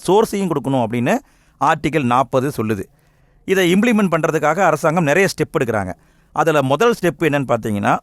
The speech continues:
சமூக மேம்பாட்டு திட்டம் ஆயிரத்தி தொள்ளாயிரத்தி ஐம்பத்தி ரெண்டுல கொண்டு வர்றாங்கப்பா. இந்த சமூக மேம்பாட்டு திட்டத்தை எதுக்கு கொண்டு வர்றாங்க அப்படின்னா, மக்களுடைய கூட்டு முயற்சியின் மூலம்,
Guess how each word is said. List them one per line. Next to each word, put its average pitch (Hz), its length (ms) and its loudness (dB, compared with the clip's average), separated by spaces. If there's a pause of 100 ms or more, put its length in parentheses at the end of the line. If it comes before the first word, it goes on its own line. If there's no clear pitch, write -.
சமூக 165 420 -2
மேம்பாட்டு 120 500 0
திட்டம் 98 440 -8 (720)
ஆயிரத்தி 147 460 0
தொள்ளாயிரத்தி 127 260 2
ஐம்பத்தி 139 380 2
ரெண்டுல 117 220 2 (140)
கொண்டு 117 260 -2
வர்றாங்கப்பா. 98 420 0 (500)
இந்த 170 340 2
சமூக 214 340 0
மேம்பாட்டு 165 400 2
திட்டத்தை 151 340 -4
எதுக்கு 147 260 -2
கொண்டு 135 360 0
வர்றாங்க 113 520 2
அப்படின்னா, 98 540 -2 (540)
மக்களுடைய 180 760 0 (100)
கூட்டு 233 420 -2
முயற்சியின் 170 840 0
மூலம், 131 500 2